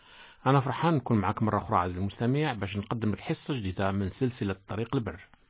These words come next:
في هذه الحصة غنشوفوا عزيزي المستمع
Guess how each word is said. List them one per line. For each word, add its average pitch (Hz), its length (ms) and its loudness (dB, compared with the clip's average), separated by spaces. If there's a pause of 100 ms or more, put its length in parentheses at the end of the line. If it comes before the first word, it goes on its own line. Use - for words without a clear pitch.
(720)
في - 100 4
هذه 143 60 2
الحصة 180 580 -2 (200)
غنشوفوا 123 460 2
عزيزي 98 200 0
المستمع 123 480 0